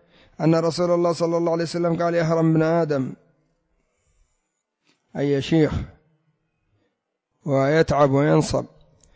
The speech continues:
"ويشب منه اثنتان، الحرص على العمر والحرص على المال." أخرجه البخاري ومسلم وابن ماجه وأحمد،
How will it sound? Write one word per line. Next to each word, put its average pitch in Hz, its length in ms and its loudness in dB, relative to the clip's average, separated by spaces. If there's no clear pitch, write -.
"ويشب 175 460 4
منه 185 240 6
اثنتان، 180 480 4
الحرص 170 300 0
على 170 200 4
العمر 170 360 4
والحرص 160 400 2
على 160 180 4
المال." 156 520 2
أخرجه 160 360 2
البخاري 165 500 4
ومسلم 165 360 2
وابن 156 180 2
ماجه 160 400 2
وأحمد، 139 440 0